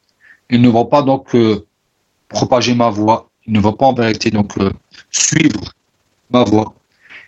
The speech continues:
Et sortira de chez eux des personnes avec des cœurs de diable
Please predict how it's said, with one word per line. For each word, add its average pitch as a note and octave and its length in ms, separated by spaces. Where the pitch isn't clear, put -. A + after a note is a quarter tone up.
Et C#3+ 60
sortira D3 840
de A#2+ 100
chez E3 240
eux D#3 100
des C3+ 100
personnes B2+ 520
avec D3 400
des B2+ 180
cœurs C#3 220
de B2 100
diable A2+ 540